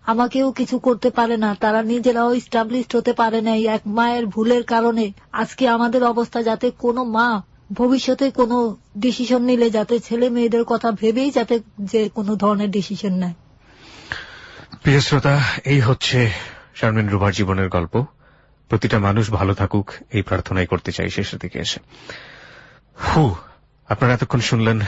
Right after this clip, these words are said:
Speaker 2: ক্লোজ আপ প্রেজেন্স হ্যালো এইট নাইন টু জিরো। হ্যালো এইট নাইন টু জিরো শেষ হচ্ছে না। হ্যালো এইট নাইন টু জিরো বরাবরের মতোই আমাদের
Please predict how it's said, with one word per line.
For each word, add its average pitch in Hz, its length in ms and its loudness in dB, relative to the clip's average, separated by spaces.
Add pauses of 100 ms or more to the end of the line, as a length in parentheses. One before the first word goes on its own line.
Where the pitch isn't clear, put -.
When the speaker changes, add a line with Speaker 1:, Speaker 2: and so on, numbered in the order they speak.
(120)
Speaker 2:
ক্লোজ 117 240 2
আপ 104 80 0
প্রেজেন্স 104 360 0
হ্যালো 104 200 2
এইট 101 160 0
নাইন 98 180 0
টু 101 100 0
জিরো। 98 180 2
হ্যালো 107 160 4
এইট 101 120 -2
নাইন 101 120 2
টু 104 80 0
জিরো 101 160 2
শেষ - 260 0
হচ্ছে 113 220 0
না। 95 60 -2
হ্যালো 117 160 -2
এইট 104 120 0
নাইন 98 140 0
টু 101 100 -4
জিরো 98 200 2 (240)
বরাবরের 101 360 4
মতোই 95 360 0 (260)
আমাদের 98 380 2